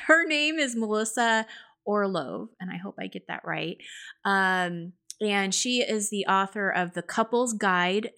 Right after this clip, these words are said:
to Thriving with A D H D. She also has one, um, The A D H D Effect on Marriage is the other one that she wrote.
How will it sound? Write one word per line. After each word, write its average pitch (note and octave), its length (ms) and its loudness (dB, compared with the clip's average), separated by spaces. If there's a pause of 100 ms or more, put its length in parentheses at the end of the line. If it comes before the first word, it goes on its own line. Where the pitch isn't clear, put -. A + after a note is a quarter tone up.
to G3 260 0
Thriving F#3+ 680 0
with F3 200 -2
A E3+ 200 -2
D F#3 240 0
H - 120 -8
D. D#3+ 340 -2
She F#3+ 180 -2
also F3 260 -2
has F3 300 -2
one, F3 420 0 (460)
um, E3+ 680 0
The F#3 280 2
A G3 140 6
D G3 140 4
H F3+ 160 0
D F#3 120 2
Effect E3 600 2
on E3 280 0
Marriage - 600 -2
is E3+ 180 0
the D#3+ 160 -2
other D#3+ 220 0
one D3+ 160 0
that D3+ 120 -4
she E3 200 0
wrote. D#3 300 2